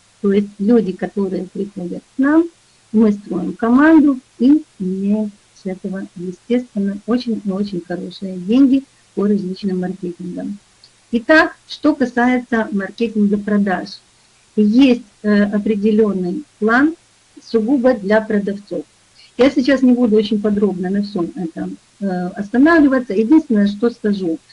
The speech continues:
Э, как вы здесь видите на картинках, очень хорошо здесь это видно, что кроме денег у нас идут ещё подарки. Но деньги вы видели, это кэшбэк, который в процентном отношении мы имеем.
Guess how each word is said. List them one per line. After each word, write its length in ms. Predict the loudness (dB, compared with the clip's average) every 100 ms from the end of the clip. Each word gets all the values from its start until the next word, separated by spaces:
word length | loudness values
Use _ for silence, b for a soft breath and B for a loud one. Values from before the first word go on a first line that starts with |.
| B B -2
Э, 180 | 0 2
как 240 | 0 2
вы 120 | 2
здесь 240 | 4 0 0
видите 400 | 0 0 0 2
на 160 | 2
картинках, 580 | 0 -6 0 2 4 0 -2 -2
очень 280 | 0 0 -4
хорошо 340 | -6 -6 -6
здесь 180 | -6 -8
это 160 | -8 -6
видно, 420 | -2 2 2 0 B B
что 260 | -20 -2 -2
кроме 400 | 2 4 6 4
денег 440 | 4 6 8 6 4 _ _ _ -2
у 120 | 0
нас 300 | 2 2 0 _
идут 320 | -6 -2 -2 -4
ещё 320 | -12 -8 -2 -2
подарки. 640 | -2 -6 -6 -8 _ -18 -18 _
Но 80 | 4
деньги 340 | 6 6 4
вы 140 | 2 2
видели, 420 | 2 0 0 -2
это 160 | -6
кэшбэк, 500 | -6 -6 -4 -2 -2 -2
который 320 | -6 -2 -2
в 60 | -2
процентном 520 | -6 -2 -4 -2 -4
отношении 540 | -4 -8 -8 -6 -4
мы 160 | -2 -2
имеем. 460 | -4 -6 -8 -10